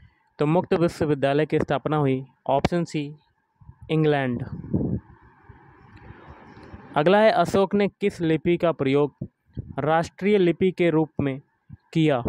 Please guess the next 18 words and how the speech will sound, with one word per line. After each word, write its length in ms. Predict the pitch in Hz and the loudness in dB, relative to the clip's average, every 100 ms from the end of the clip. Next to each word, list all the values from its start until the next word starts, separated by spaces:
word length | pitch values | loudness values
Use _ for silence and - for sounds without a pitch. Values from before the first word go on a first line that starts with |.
| - - - - - _ _ _ _ - - | -4 -6 -10 -16 -20 _ _ _ _ -18 -4
तो 100 | 135 | 0
ये 200 | 156 170 | 2 2
किया 220 | 180 175 | 2 2
है 80 | 165 | 2
ऑप्शन 360 | 143 - 175 | 0 -2 -2
ए, 200 | 143 135 - - _ - _ _ _ | -2 -6 -14 -20 _ -20 _ _ _
ब्राह्मी 500 | 127 143 156 165 180 | -6 -2 0 2 2
लिपि। 320 | 151 139 120 117 - - - - - - _ _ - - _ _ _ _ - - | 2 -2 -4 -4 -4 -4 -4 -4 -4 -8 _ _ -20 -20 _ _ _ _ -20 -10
भारत 360 | 131 147 165 190 | -4 0 0 0
की 140 | - | -2
विदेशी 480 | 196 160 165 170 196 | -2 0 0 0 0
मुद्रा 420 | 175 156 139 165 | 0 -2 0 -2
का 220 | 156 131 127 - - - - - | -2 -2 0 0 0 0 -4 -6
सर्वाधिक 560 | 165 165 160 170 180 | -2 0 0 0 -2
भाग 360 | 143 147 147 147 _ _ _ | -2 -4 -4 -8 _ _ _
खर्च 280 | - 180 175 | -4 -2 0
होता 240 | 156 135 151 | -2 0 -2
है 200 | 127 | -4